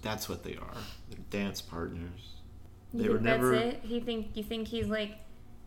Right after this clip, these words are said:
Speaker 2: trying to find the best dance partner for So You Think You Can Dance so he can win the
Speaker 1: Right.
Speaker 2: show and
Speaker 1: Yeah,
Speaker 2: get a
Speaker 1: he
Speaker 2: bunch more money than he already has?
Speaker 1: He's not trying to send his robots, you know, to Pluto or anything. He just wants to dance with them.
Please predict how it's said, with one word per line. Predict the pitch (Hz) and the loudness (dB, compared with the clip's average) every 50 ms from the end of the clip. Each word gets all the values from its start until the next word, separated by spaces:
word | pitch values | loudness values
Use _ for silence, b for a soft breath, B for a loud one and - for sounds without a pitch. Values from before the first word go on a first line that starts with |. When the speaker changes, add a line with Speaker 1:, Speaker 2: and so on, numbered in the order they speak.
| - - - - - | -14 -14 -14 -12 -10
Speaker 2:
trying | - - 247 226 226 220 214 | -2 2 4 6 6 6 4
to | 214 | 2
find | 208 214 226 220 220 214 214 | 2 2 2 2 2 0 0
the | 208 | 2
best | 214 214 208 208 208 208 - - | 4 4 4 6 4 2 0 -2
dance | 214 208 208 208 208 | 0 0 0 0 0
partner | 208 - 226 220 233 233 226 226 226 233 | 2 2 2 4 4 2 2 0 0 0
for | 233 - 214 202 202 | 0 0 0 0 2
So | 202 - 220 208 | 2 2 4 4
You | 214 214 214 | 4 2 0
Think | 208 - 220 214 208 214 | 0 2 2 2 2 0
You | 214 | -2
Can | 208 220 208 196 | -2 -2 -2 0
Dance | 190 208 208 208 208 220 233 240 - - | 2 2 4 4 4 4 2 0 -2 -2
so | - 208 | -2 0
he | 202 208 202 | 0 0 -2
can | - 196 185 | -4 -4 -4
win | 190 196 196 196 | -2 -2 -2 -2
the | 196 196 | -2 0
Speaker 1:
Right. | - - | 2 2
Speaker 2:
show | 202 196 196 208 208 196 | 2 2 4 2 2 2
and | 180 180 | 2 2
Speaker 1:
Yeah, | 180 - | 4 4
Speaker 2:
get | 180 190 | 4 2
a | 202 | 2
Speaker 1:
he | 208 | 2
Speaker 2:
bunch | 196 190 190 - - - - - | 0 -2 -4 -6 -8 -8 -8 -4
more | 233 214 202 202 | 0 0 2 2
money | 202 196 196 196 202 214 220 214 | 2 0 0 0 0 0 -2 -2
than | 202 208 202 | -4 -4 -2
he | 202 202 202 | -2 -2 -2
already | 196 196 196 196 202 214 226 226 | -4 -4 -4 -4 -4 -4 -4 -4
has? | 233 233 240 240 - - - - - - | -6 -8 -10 -10 -12 -14 -16 -14 -10 -8
Speaker 1:
He's | 120 110 123 | -6 -2 0
not | 147 147 - - | 0 0 0 0
trying | - 139 135 127 113 | 0 0 2 2 0
to | 104 | 0
send | - - 123 117 110 | -2 -2 0 0 0
his | 101 101 | 0 0
robots, | 107 110 104 107 104 101 95 - - 104 | 0 0 2 2 2 0 0 -2 -2 -2
you | 92 | -2
know, | 82 82 80 78 82 - - - - - - - - - - - - - | -2 -2 -4 -4 -6 -8 -12 -14 -14 -14 -14 -14 -14 -14 -14 -14 -12 -12
to | - - | -12 -12
Pluto | - - - 107 95 110 123 110 85 82 80 | -10 -4 2 4 4 6 6 6 4 4 2
or | 78 80 | 2 0
anything. | 80 80 80 - - 82 82 82 82 | 0 -2 -4 -6 -6 -6 -6 -4 -6
He | 87 | -6
just | 87 92 87 - | -6 -6 -6 -4
wants | 95 90 92 - | -4 -4 -4 -6
to | - 85 | -8 -8
dance | 76 - 80 87 92 - - | -8 -8 -6 -6 -6 -6 -8
with | - - - | -8 -10 -12
them. | - - - - | -12 -12 -12 -12